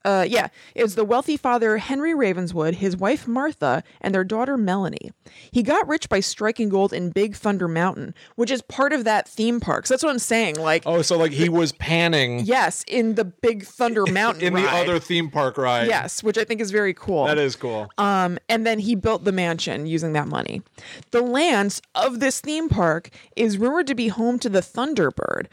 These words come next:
Speaker 1: a powerful spirit of the land who may manifest through earthquakes. Now, the Thunderbird is a real thing, or at least that's,
Speaker 2: Yeah.
Speaker 1: like, a genuine part of lore.
Speaker 2: It's one of the final, um,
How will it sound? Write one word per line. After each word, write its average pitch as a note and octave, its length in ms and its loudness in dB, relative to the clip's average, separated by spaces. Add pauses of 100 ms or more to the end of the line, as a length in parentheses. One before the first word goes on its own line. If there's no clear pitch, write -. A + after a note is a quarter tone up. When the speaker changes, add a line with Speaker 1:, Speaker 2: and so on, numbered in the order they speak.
(160)
Speaker 1:
a - 140 2
powerful D#4 480 0
spirit E4+ 400 0
of B3+ 120 0
the F#3 80 0
land E3 340 0
who G3+ 120 0
may G#3 300 2
manifest D#4 600 -2
through F3+ 260 0
earthquakes. - 680 -4 (180)
Now, A#3 100 4
the B3 120 0
Thunderbird D4 260 -2
is A#3 140 -2
a A3 40 4
real G3 420 0
thing, G2+ 440 -4
or B2+ 80 0
at G3+ 60 2
least A3+ 120 2
that's, A3 120 0
Speaker 2:
Yeah. - 40 2
Speaker 1:
like, G#3+ 120 0
a G3 140 2
genuine E3+ 520 -2
part D3 220 -6
of - 160 -6
lore. D#2+ 240 -2
Speaker 2:
It's - 160 -6
one D3+ 100 2
of C3 40 0
the B2+ 60 0
final, C#3+ 560 2
um, G#2+ 460 -2